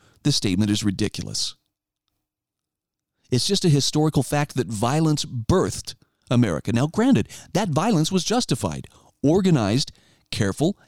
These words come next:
and the furthest thing from indiscriminate. But the American Revolution still waged a war against a government that considered itself legitimate.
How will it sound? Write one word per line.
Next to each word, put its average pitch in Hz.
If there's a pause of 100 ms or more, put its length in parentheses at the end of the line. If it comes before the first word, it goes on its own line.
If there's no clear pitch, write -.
(120)
and 127
the 214
furthest 185
thing 123
from 147
indiscriminate. 127 (760)
But 107
the 87
American 113
Revolution 120
still 135 (220)
waged 110
a 214
war 135
against 127
a 117
government 139
that 180
considered 127
itself 117 (600)
legitimate. 143